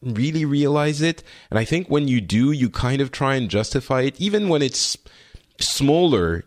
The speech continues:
types of privilege. So, um, it's a, it's a really interesting, uh, uh, frame of reference to put around it. Um,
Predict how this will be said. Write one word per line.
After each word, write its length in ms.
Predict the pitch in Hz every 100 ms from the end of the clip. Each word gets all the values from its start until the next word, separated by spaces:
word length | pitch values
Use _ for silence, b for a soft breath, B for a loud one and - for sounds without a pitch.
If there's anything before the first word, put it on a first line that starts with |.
| -
types 340 | - 95 87
of 160 | 90 -
privilege. 520 | 101 85 76 73 85
So, 420 | - 113 104 95 - B B B B -
um, 640 | 110 101 92 87 87 92 -
it's 160 | 139 139
a, 120 | 123
it's 140 | 131
a 80 | 143
really 240 | 117 135 127
interesting, 880 | 123 120 - 113 107 101 98 90 -
uh, 20 |
uh, 460 | 104 87 90 87 82 71 _ _ -
frame 320 | - 123 110 104
of 140 | 82
reference 520 | 92 95 - 85 85
to 120 | -
put 180 | - 90
around 400 | 76 80 80 73
it. 240 | 73 - - -
Um, 300 | 87 80